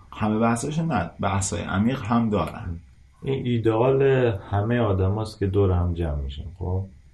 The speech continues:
Speaker 2: فکر می‌کنن جمع شدنه باید یک
Speaker 1: هم افزایی.
Speaker 2: هم افزایی. مثلاً این هم سر اینه که ما ار-، چیز شدیم. نسل ما،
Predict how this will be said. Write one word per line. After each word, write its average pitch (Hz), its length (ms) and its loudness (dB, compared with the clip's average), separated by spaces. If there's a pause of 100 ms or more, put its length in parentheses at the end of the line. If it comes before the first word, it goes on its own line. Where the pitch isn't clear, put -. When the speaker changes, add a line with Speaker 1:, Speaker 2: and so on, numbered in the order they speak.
(480)
Speaker 2:
فکر 113 100 -2
می‌کنن 110 460 -2
جمع 92 340 4
شدنه 98 540 0
باید 101 320 2
یک 98 360 -2 (520)
Speaker 1:
هم 82 220 -2
افزایی. 90 600 -8
Speaker 2:
هم 92 120 0
افزایی. 90 380 -4
مثلاً 131 400 -4 (880)
این 123 120 -2
هم 127 100 -2
سر 127 240 -2
اینه 127 280 -2
که 113 120 -6
ما 117 240 -2
ار-، 95 240 0 (1800)
چیز 113 260 -2
شدیم. 80 460 -8 (1500)
نسل 107 420 -2
ما، 101 560 -2